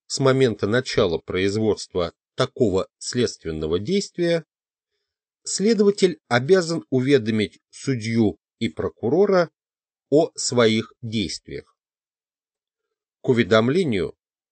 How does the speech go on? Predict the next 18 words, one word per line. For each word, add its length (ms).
прилагаются 800
копии 560
постановления 1000
о 120
производстве 1000
следственного 880
действия 680
и 200
протокола 800
следственного 840
действия 640
для 220
проверки 720
законности 800
решения 720
о 260
его 340
производстве. 800